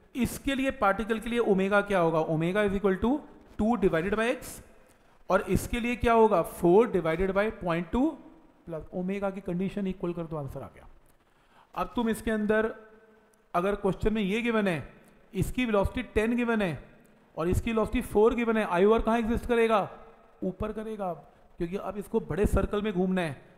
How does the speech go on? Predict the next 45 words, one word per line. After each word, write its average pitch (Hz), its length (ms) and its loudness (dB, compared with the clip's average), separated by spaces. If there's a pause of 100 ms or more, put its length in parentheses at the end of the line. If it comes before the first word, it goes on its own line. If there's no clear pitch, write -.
(220)
और 147 120 -2
इसको 202 280 4 (600)
छोटे, 139 340 -6
अब 185 160 -6
ऊपर - 220 -4
की 156 80 -10
तरफ 135 300 -10
मिलेगा। 90 300 -20 (640)
तो 175 60 -2
idea 175 260 2
समझ 214 200 0
में 214 120 -2
आ 190 80 2
रहा 196 80 0
है 202 60 0
कि 214 100 -8
कैसे 202 360 0 (220)
एक 220 320 -2
ही 226 160 -2
condition 196 520 -2
है, 202 140 0
एक 196 300 0
ही 208 80 -4
condition 202 400 -6
है, 185 60 0
फिर 180 160 -4
बोल 170 180 0
रहा 170 120 0
हूँ, 202 160 -2 (440)
और 113 100 0
वो 165 160 0
है 165 140 0 (1300)
omega 160 340 -2
की 160 180 -4
value 156 300 -4
same 139 260 2
करना। - 300 -18 (1300)
अगर 170 240 0
दो 214 160 6
vector, 196 300 0
एक 196 200 -2
बड़ा 175 180 4
और 196 180 4
छोटा 170 260 0
है, 226 220 -2